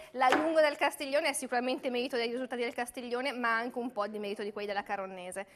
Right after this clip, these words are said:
che nonostante tutto e nonostante le assenze è lì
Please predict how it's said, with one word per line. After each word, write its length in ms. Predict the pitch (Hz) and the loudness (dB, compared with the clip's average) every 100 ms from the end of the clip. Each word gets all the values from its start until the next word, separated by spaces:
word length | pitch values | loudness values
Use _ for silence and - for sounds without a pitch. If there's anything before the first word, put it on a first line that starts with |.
| - | -10
che 80 | - | -2
nonostante 580 | 320 240 - 226 220 220 | 0 0 0 -2 -2 -6
tutto 440 | 202 190 _ 226 | -8 -14 _ -6
e 100 | 254 | -4
nonostante 500 | 190 196 - 220 220 | -6 -6 -2 -2 -2
le 80 | 196 | -6
assenze 500 | 233 - 175 175 208 - - | -6 -6 -8 -10 -12 -8 -10
è 140 | - 233 | -2 -2
lì 160 | 220 | -2